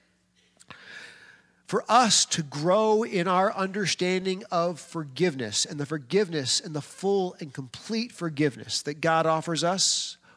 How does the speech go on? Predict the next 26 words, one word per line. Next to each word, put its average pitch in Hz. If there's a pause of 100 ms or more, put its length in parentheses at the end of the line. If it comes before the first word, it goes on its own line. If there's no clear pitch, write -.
we 240
need 208
to 160
go 180
through 185
the 170
experience 156 (460)
of 147
offering 165
and 170
extending 139 (260)
God's 151
type 147
of 135
forgiveness 123 (300)
to -
others. - (3000)
One 165
of 175
the 160
things 156
we 135
talked 139
about 135
last 127
week 131